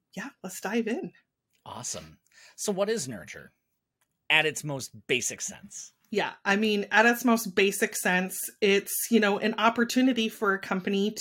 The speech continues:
Speaker 1: to meet the buyer where they are in their journey of getting to know them. It's an opportunity to build trust with that person, um, and build awareness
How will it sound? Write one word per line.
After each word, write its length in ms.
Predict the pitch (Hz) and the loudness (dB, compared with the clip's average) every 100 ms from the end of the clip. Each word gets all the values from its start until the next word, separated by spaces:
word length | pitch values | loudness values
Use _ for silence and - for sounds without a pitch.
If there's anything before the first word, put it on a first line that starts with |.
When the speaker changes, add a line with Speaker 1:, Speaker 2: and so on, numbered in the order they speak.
| - | -2
Speaker 1:
to 340 | 202 190 185 - - - _ - | 2 2 0 -4 -20 -20 _ 2
meet 280 | 196 233 | 4 4
the 80 | 240 | 4
buyer 500 | 226 202 196 220 226 214 | 2 2 2 2 0 0
where 220 | 180 196 | -2 2
they 140 | 214 | 2
are 200 | 190 185 | 2 2
in 80 | 202 | 0
their 140 | 202 | -2
journey 600 | 196 180 170 196 262 320 - | -2 -2 -2 2 2 0 -2
of 220 | 185 180 | -2 0
getting 260 | 180 185 | 0 0
to 120 | 180 196 | 0 0
know 200 | 196 247 | 2 2
them. 440 | 254 262 262 254 | 2 4 4 4
It's 140 | 202 196 | 0 -2
an 60 | |
opportunity 580 | 180 170 185 202 190 185 | -2 -2 -6 -4 -2 -4
to 120 | 185 - | -6 -4
build 200 | 165 165 | -4 -4
trust 640 | - - - - - - - | -6 -4 -4 -4 -8 -10 -4
with 400 | 214 240 - - - | 0 0 -2 -18 -4
that 260 | 214 214 - | -2 -2 0
person, 580 | 247 240 269 269 277 269 - - - - - | -2 0 2 2 2 -4 -20 -20 -20 -16 0
um, 540 | 190 196 196 190 190 190 | 6 6 6 4 2 0
and 320 | 185 185 185 180 | 0 2 2 2
build 200 | 202 196 | 0 0
awareness 500 | 175 170 220 311 | 0 0 2 0